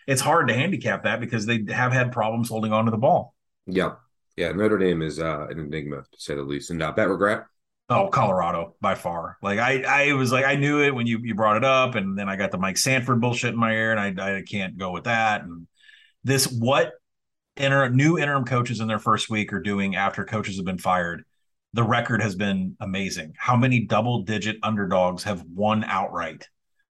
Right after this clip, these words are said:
Speaker 1: Uh, so any more firings from here on out, you can just ex-, expect to see that team, if it's an underdog by double digits, in our parlays.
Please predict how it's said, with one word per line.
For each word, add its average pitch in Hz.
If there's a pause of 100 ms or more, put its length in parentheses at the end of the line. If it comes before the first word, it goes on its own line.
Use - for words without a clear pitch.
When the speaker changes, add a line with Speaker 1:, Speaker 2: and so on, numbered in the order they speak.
(120)
Speaker 1:
Uh, 92
so 104
any 120
more 135
firings 113
from 98
here 110
on 101
out, 101
you 117
can 143
just 117
ex-, -
expect - (420)
to 143
see 139
that 117
team, 101 (380)
if 113
it's 135
an 156
underdog 117
by 113
double 120
digits, 120
in 139
our 123
parlays. 95